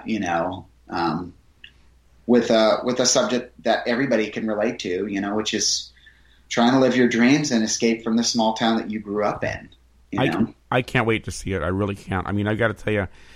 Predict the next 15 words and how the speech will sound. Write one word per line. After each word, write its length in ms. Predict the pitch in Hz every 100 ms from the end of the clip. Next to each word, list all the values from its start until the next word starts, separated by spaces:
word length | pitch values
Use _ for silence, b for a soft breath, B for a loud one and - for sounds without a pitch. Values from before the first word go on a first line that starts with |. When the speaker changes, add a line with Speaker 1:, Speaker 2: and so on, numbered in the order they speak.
| b -
Speaker 2:
and, 360 | 110 107 101 104 -
and, 260 | 110 110 - - -
uh, 80 | - -
Tara, 520 | - 151 156 147 123
uh, 20 | 120
you 240 | 123 139
as 120 | 139 120
a 60 |
filmmaker, 560 | 117 127 127 120 101 110
you 100 | 110
appreciate 480 | 104 113 107 104 90
indie 260 | 101 101
films 260 | 95 101 98
as 120 | 95 90
well. 280 | 101 95